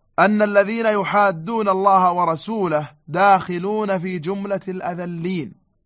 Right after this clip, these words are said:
لا يوجد أحد أذل منهم. وقوله يحادون الله ورسوله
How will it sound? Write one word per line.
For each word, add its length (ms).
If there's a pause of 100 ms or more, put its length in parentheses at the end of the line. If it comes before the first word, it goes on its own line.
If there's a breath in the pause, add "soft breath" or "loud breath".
(920)
لا 300
يوجد 580
أحد 460
أذل 720
منهم. 380 (2750)
وقوله 680
يحادون 720
الله 420
ورسوله 680